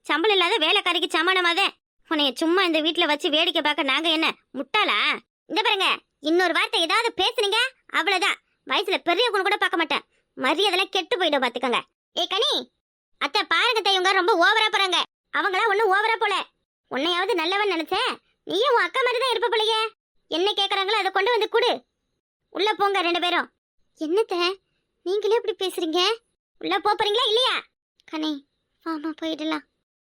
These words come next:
லீலா, இன்னைக்குதான் நீ ஒரு நல்ல மாமியாரா நடந்திருக்க லீலா. இப்படித்தான் இருக்கணும். ஏ லீலா, தேவா இன்னைக்கு வரான் போல இருக்கு. அடுத்து என்ன முடிவு பண்ணி வச்சிருக்க? இந்த விஷயம் ஊருக்கு தெரிஞ்சா நம்ம குடும்ப மான மரியாதையே போயிடும் லீலா.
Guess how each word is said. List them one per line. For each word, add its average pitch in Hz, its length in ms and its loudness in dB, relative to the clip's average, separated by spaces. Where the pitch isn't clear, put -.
லீலா, 302 260 2
இன்னைக்குதான் 330 500 0
நீ 262 140 -8
ஒரு 233 180 -2
நல்ல 302 360 0
மாமியாரா 302 440 2
நடந்திருக்க 302 440 -2
லீலா. 269 200 0
இப்படித்தான் 427 440 -2
இருக்கணும். 403 420 2
ஏ 277 100 -2
லீலா, 311 240 2
தேவா 330 220 0
இன்னைக்கு 392 260 2
வரான் 294 260 0
போல 359 140 4
இருக்கு. 359 200 -2
அடுத்து 302 300 -4
என்ன 302 180 -2
முடிவு 359 240 2
பண்ணி 311 160 0
வச்சிருக்க? 320 320 -2
இந்த 302 140 0
விஷயம் 330 360 2
ஊருக்கு 370 240 2
தெரிஞ்சா 311 360 0
நம்ம 285 200 -4
குடும்ப 427 320 0
மான 262 280 0
மரியாதையே 320 440 2
போயிடும் 320 300 2
லீலா. 262 200 2